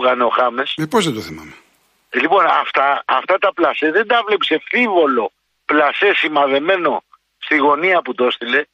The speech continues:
Speaker 1: Ε, δηλαδή, στεναχωρέθηκα που ακυρώθηκε, γι' αυτό και μόνο το πλασέ. Αυτό είναι η μαγεία του ποδοσφαίρου, δηλαδή, πόσο απλό και ταυτόχρονα πόσο όμορφο είναι το ποδόσφαιρο.
Speaker 2: Συμφωνώ, συμφωνώ.
Speaker 1: Επειδή δεν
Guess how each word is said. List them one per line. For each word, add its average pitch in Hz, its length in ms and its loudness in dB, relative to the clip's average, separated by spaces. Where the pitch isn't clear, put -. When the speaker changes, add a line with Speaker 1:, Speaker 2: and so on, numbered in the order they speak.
Speaker 1:
Ε, 165 160 0
δηλαδή, 190 600 0
στεναχωρέθηκα 170 880 2
που 175 120 0
ακυρώθηκε, 147 600 0
γι' 247 180 -2
αυτό 240 200 -2
και 208 220 0
μόνο 240 220 2
το 226 120 -2
πλασέ. 214 480 0
Αυτό 175 420 0
είναι 233 280 0
η 196 100 2
μαγεία 180 460 2
του 160 100 -6
ποδοσφαίρου, 151 500 2
δηλαδή, 175 460 2
πόσο 220 340 0
απλό 190 400 0
και 196 120 -2
ταυτόχρονα 190 600 0
πόσο 196 320 0
όμορφο 190 600 0
είναι 185 240 0
το 180 100 0
ποδόσφαιρο. 160 520 0
Speaker 2:
Συμφωνώ, 220 540 2
συμφωνώ. 160 440 -6
Speaker 1:
Επειδή 160 340 -2
δεν 214 180 4